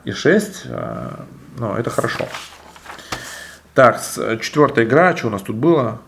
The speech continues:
А, один, четыре, шесть. Это тройка чёрных. А, ну здесь мы просто сожрали чёрных. А... Забавно, забавно. Хорошо, кстати, что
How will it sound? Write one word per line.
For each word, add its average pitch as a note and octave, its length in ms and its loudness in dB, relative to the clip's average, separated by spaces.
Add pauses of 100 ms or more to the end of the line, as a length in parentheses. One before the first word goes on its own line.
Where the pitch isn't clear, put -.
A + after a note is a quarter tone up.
(600)
А, G#2 520 -6
один, A2 260 -4
четыре, A2+ 420 2
шесть. E3+ 680 2 (840)
Это A2 220 -6
тройка A#2 300 2
чёрных. G3+ 540 4 (1700)
А, B2 300 6
ну D3 160 2
здесь D3 280 2
мы A2 840 2 (680)
просто A#2+ 420 2
сожрали A#2+ 760 2
чёрных. B2+ 420 -2 (1600)
А... C#3+ 600 6 (320)
Забавно, A3 760 8
забавно. D3+ 720 6
Хорошо, G3+ 420 8
кстати, E3+ 320 6
что D#3 340 6